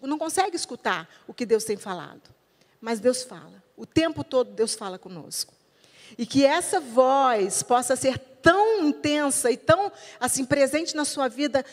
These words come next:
em momentos de escolhas tão determinantes. Escolhas que podem servir pra abençoar ou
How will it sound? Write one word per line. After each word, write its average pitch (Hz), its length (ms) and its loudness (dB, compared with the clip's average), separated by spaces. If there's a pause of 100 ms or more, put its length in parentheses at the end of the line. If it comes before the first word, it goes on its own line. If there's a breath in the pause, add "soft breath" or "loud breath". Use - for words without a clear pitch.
(120)
em 277 100 2
momentos 269 460 0
de 233 80 -6
escolhas 254 580 0 (140)
tão 403 160 4
determinantes. 277 1000 -4 (760 soft breath)
Escolhas 277 500 2
que - 120 -10
podem 247 380 0
servir 240 640 -6 (520 soft breath)
pra 208 140 -2
abençoar 269 760 -2 (260)
ou 269 440 2